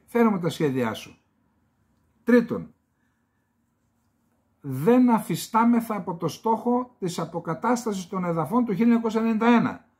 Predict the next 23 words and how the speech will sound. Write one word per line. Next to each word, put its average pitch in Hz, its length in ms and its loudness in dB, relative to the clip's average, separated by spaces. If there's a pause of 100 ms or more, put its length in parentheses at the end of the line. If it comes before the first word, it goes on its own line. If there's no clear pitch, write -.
(220)
Γιατί 143 300 -6
ο 214 60 0
Ζαλούζνη 190 440 0
αυτό 214 260 -2
το 226 120 -2
αμφισβητούσε. 208 600 -2
«Λέει, 269 100 -2
πώς 226 100 -6
θα 220 80 -8
τα 214 100 -6
πάρουμε 151 260 0
πίσω, 120 200 -2
δεν 165 100 -2
μπορούμε». 117 460 0 (640)
Τώρα 220 260 -2
του 214 100 0
λέει 220 160 2
το 208 100 -4
Σίρσκι, 233 320 -2
«Θα 202 80 -4
τα 208 120 -2
πάρεις 233 260 2
πίσω». - 320 -6